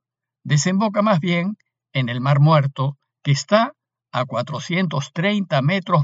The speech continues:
por debajo del nivel del mar, y no tiene salida alguna. Bueno, pues volviendo al relato, en Cafarnaúm, la casa de Pedro estaba muy bien ubicada. Quedaba a pocos pasos de la sinagoga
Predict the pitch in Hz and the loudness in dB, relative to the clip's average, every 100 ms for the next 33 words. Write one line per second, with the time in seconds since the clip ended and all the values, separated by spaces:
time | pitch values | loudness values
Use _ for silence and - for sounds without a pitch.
0 | 139 131 123 104 139 190 147 123 120 117 | -2 -6 -6 -4 0 0 0 -6 -6 -6
1 | 123 139 131 120 127 123 143 _ _ _ | -2 -2 -2 -2 -2 -2 -8 _ _ _
2 | _ - 147 175 180 170 170 165 143 120 | _ -2 0 2 0 -2 -2 -2 -2 -2
3 | 127 117 101 123 - - - _ _ _ | -2 -6 -10 -14 -18 -20 -20 _ _ _
4 | _ _ _ _ _ _ _ - 185 185 | _ _ _ _ _ _ _ 0 2 2
5 | 151 143 151 247 240 214 180 143 107 95 | 2 4 4 4 2 0 -2 -4 -6 -12
6 | - 160 _ _ _ _ _ - 117 135 | -12 -12 _ _ _ _ _ -10 -4 -2
7 | 135 208 208 160 170 175 - 135 - 147 | 4 4 4 2 2 -2 -8 -10 -6 -2
8 | 143 165 143 156 160 139 160 160 170 196 | -2 0 0 0 -2 -2 0 0 2 -2
9 | 196 208 190 202 180 117 - _ _ _ | -2 -2 -2 -2 -4 -6 -12 _ _ _
10 | _ _ - 117 139 139 143 170 156 - | _ _ -10 0 4 4 2 -2 -2 0
11 | 170 147 131 160 156 214 208 170 135 131 | 0 0 -4 -2 -2 -2 -2 0 -2 -2
12 | - | -6